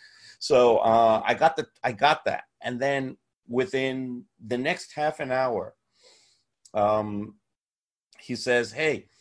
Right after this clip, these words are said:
the guy who's supposed to do the six o'clock news tonight, who's supposed to do the five-minute sportscast on the six o'clock news,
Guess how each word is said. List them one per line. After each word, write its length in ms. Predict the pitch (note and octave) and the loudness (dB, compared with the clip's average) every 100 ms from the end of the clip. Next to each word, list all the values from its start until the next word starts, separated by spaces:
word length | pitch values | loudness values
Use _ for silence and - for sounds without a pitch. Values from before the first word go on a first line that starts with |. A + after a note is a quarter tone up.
| _ _ _ | _ _ _
the 100 | G#2+ | -8
guy 240 | G#2+ C#3 F3+ | 2 4 4
who's 100 | E3 | -2
supposed 380 | C#3 C#3+ C#3 - | -6 -4 -4 -8
to 60 | |
do 240 | A2+ B2 B2 | -8 -6 -6
the 140 | G2+ | -6
six 340 | - C3+ C3 | -8 -10 -10
o'clock 380 | A#2+ G#2+ A2+ G#2+ | -10 -4 -4 -4
news 340 | G#2 A2+ A#2+ - | -6 -6 -6 -10
tonight, 440 | - E3 E2 D#2+ | -14 -10 -8 -10
who's 160 | A2+ G2 | -14 -14
supposed 260 | G2 A#2+ | -8 -8
to 60 | A#2 | -8
do 120 | G#2 | -8
the 120 | G#2 | -8
five-minute 500 | G2+ A2 G#2 G#2 G2 | -2 2 2 0 -6
sportscast 580 | F#2+ - A#2+ A2+ - F#2+ | -8 -6 -4 -2 -4 -4
on 120 | F#2 | -6
the 60 | F2+ | -10
six 220 | - G#2 | -12 -14
o'clock 300 | G2+ A2 G2+ - | -8 -4 -4 -6
news, 220 | G#2 | -10